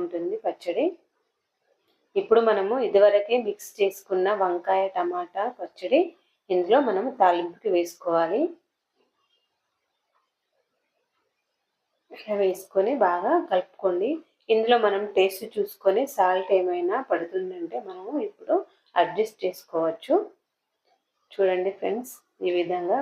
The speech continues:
వంకాయ పచ్చడి రెడీ అయిపోయింది. ఇలా వంకాయ పచ్చడి చూసి మీ ఇంట్లో ఒకసారి ట్రై చేయండి తప్పకుండా.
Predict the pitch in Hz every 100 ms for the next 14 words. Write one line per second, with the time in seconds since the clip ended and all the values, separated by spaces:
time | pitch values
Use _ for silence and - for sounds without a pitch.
0 | 226 175 175 180 - - - 220 254 180
1 | 165 175 175 170 180 170 175 262 339 -
2 | _ _ _ _ _ _ _ _ _ _
3 | _ _ - 208 202 208 196 190 214 214
4 | 214 220 208 208 202 190 - 220 202 190
5 | 185 180 202 190 190 185 190 185 233 -
6 | 180 165 170 190 180 180 214 - - -
7 | 180 180 170 190